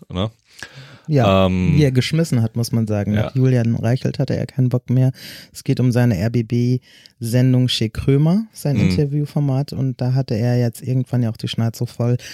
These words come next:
Speaker 2: Ich glaube, das sagt er auch ganz am Anfang bei Feelings, geht er darauf ein.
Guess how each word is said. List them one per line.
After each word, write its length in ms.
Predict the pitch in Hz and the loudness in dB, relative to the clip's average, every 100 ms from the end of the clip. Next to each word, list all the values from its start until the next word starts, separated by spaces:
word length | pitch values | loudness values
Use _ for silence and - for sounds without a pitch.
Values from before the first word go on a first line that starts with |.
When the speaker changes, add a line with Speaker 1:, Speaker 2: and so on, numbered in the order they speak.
| - - | -16 -6
Speaker 2:
Ich 60 | - | -2
glaube, 200 | 190 208 | 2 2
das 100 | 185 | 2
sagt 180 | 226 | 0
er 60 | 165 | 0
auch 60 | - | 0
ganz 200 | 175 151 | 0 0
am 100 | 135 | 0
Anfang 320 | 202 180 151 | 0 0 -2
bei 120 | 131 | -2
Feelings, 480 | - 185 143 147 - | 0 0 2 0 0
geht 120 | 147 | 0
er 80 | 147 | 0
darauf 280 | 135 131 - | 0 -2 -2
ein. 320 | 117 113 | -2 -2